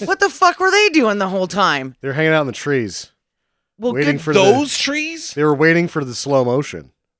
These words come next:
Speaker 1: Oh.
Speaker 3: Oh.
Speaker 2: So they could jump down and you'd be like, "This is in
Speaker 3: Whoa.
Speaker 2: slow motion.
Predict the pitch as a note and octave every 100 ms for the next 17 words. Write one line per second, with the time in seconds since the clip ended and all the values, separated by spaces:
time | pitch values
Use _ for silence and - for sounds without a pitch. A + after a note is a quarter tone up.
0 | - G3+ G3+ G#3+ A3 G3 E3+ C#3+ F#2 F2
1 | E2 - D3+ C#3+ C#3 C#3 B2+ D3 E3 E3
2 | D3+ D3 D3+ C#3+ C#3 B2+ C3+ C3 B2 -
3 | _ _ _ _ - G#2 C#4 A#3 A3 A3
4 | C#4 - B3 A#3 F3 F3 - B2+ G#2